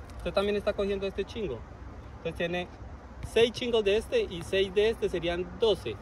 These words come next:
Doce chingos. Ve, doce clavos, doce clavos. Que no se vayan a burlar, muchachones. Es que el caso es, es hambre que tengo ahorita.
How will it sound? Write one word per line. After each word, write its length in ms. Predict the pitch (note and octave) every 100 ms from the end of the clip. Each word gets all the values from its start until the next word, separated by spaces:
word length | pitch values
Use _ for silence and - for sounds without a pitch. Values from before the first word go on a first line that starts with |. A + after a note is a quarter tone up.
| - - - - - - - - -
Doce 300 | A#3 A3+ A3+
chingos. 380 | - F3+ A#2 G2+ - - -
Ve, 120 | G#3+
doce 320 | F#3 A#3 C4+
clavos, 440 | A#3+ B3+ G#3 C3+ C#3
doce 280 | G3+ A#3 A3
clavos. 280 | G#3+ D#3+
Que 120 | D3 G3+
no 120 | G3+
se 60 |
vayan 180 | A3 G#3+
a 40 | F#3+
burlar, 340 | D#3 E3 D3
muchachones. 500 | C#3+ D3 E3+ C#3+ A#2 - - - - - - - E3
Es 120 | E3
que 80 | G#3
el 100 | G#3
caso 240 | G#3 G#3
es, 120 | G3+
es 340 | G#3 F#3+ F3+ G3+
hambre 340 | G3 G#3+ G3+ G3
que 120 | D#3+
tengo 240 | E3 F3+
ahorita. 320 | F#3+ F#3 -